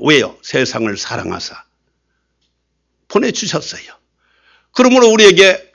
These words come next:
예언하신 거예요. 누구든지 이 예수를 영접하면은, 믿으면은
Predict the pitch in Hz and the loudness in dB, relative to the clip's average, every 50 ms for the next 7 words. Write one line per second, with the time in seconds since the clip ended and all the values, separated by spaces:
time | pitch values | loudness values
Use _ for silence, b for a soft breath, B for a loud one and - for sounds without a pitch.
0 | _ - 160 165 165 160 151 139 - - 151 135 131 131 120 107 123 190 311 320 | _ 2 4 4 4 4 4 2 2 0 -2 -2 -2 -2 -2 -2 0 0 2 2
1 | 330 311 277 294 277 269 277 302 277 - - - - _ _ _ _ _ _ _ | 2 2 2 2 2 4 4 4 2 2 0 -4 -10 _ _ _ _ _ _ _
2 | _ _ _ _ _ _ - 180 180 175 170 160 147 143 - 147 156 143 139 135 | _ _ _ _ _ _ -6 -2 2 4 4 4 4 2 2 0 0 2 2 2
3 | 131 127 123 127 117 - - 117 110 110 110 110 107 - - - 240 226 240 311 | 2 2 2 0 0 -2 -2 -2 0 0 -2 -2 -4 -4 -2 0 0 2 2 0
4 | 277 226 208 262 277 269 254 233 254 - | 0 0 0 0 -2 -4 -6 -8 -10 -16